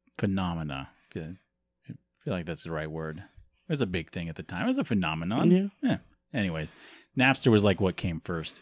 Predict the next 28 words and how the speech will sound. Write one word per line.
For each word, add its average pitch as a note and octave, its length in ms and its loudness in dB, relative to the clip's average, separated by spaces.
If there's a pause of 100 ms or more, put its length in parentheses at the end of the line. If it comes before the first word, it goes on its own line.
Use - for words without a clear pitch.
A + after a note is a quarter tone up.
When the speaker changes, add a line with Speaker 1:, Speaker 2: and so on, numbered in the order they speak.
(420)
Speaker 1:
Uh, E2+ 420 -2 (140)
it, G2 160 -2
like, F2+ 180 -4 (420)
it G2 140 -2 (420)
went G#2 220 0
to, F2 260 -4 (140)
went F#2+ 160 -4
to - 60 -18
court A#2 420 6
and G2 100 -6
had E2+ 180 -6
trials, G2 720 2
and, D#2 220 -10 (880)
uh, D2+ 360 -6 (460)
was A#2 140 -10
it G#2 220 -8
the G2 320 -6
Metallica G2+ 640 0
sued, G2+ 480 -2
sued G#2+ 300 0
them G2 300 2
for F2+ 220 -4
piracy G2 720 -2
and F2+ 100 -2
all F2+ 120 -2
that F#2+ 220 -4
stuff. F#2 400 -4
And D2+ 340 -10